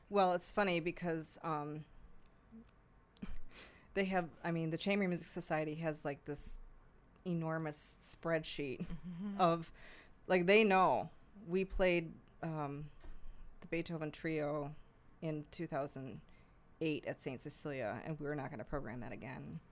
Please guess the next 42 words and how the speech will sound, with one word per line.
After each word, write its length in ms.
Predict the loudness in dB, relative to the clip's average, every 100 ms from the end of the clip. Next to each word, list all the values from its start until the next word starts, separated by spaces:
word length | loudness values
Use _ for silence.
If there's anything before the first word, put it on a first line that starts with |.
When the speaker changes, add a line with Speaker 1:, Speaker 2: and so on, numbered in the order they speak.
| -12
Speaker 2:
Mm-hmm. 200 | -10 -8 -2
Speaker 1:
until, 580 | -2 -2 -6 -6 -6 -8 -12 0
you 140 | 4
know. 240 | 4 2 -6 -16 -16 -10
Speaker 2:
Mm. 160 | -8 2
Speaker 1:
So 140 | 6
they 160 | 8 8
really, 300 | 8 8 6
they 160 | 4
really 220 | 4 4 4
keep 160 | -2
track 260 | 2 2 2
of 60 |
making 240 | -4 -4 -6
sure 160 | -4
that 140 | -6 -4
they're 160 | -2 -2
not 260 | -4 -4
playing 160 | -2 -2
the 80 | -2
same 240 | -2 -2
thing 260 | -2 -2 -2
all 260 | -2 -4 -8 -12
the 60 |
time. 360 | -6 -4 -4 -4 -6 -12 -12
Speaker 2:
Mm-hmm. 160 | -10 -10 -12 0
Speaker 1:
And 120 | 4
again, 280 | 6 6 6
they're, 200 | 6 4 -4 -16 -6
they're 220 | 2 2
not, 200 | 4 2
like, 160 | 2 2
a 140 | -2 -2 -14
formed 440 | -8 -4 -2 -2 0
group, 340 | 0 0 -4
so 580 | 0 4 4 2 -2 -4
they'll 340 | 2 4 4 2
say, 300 | 0 2 2
"Okay, 600 | 0 2 2 2 2 -2 -10 -12 -10 -6
you 100 | -4
know, 340 | -2 -2 -4 -8 -12 -10 -10 -12 -18 -20 -20
Paul 640 | -8 0 2 2 2 0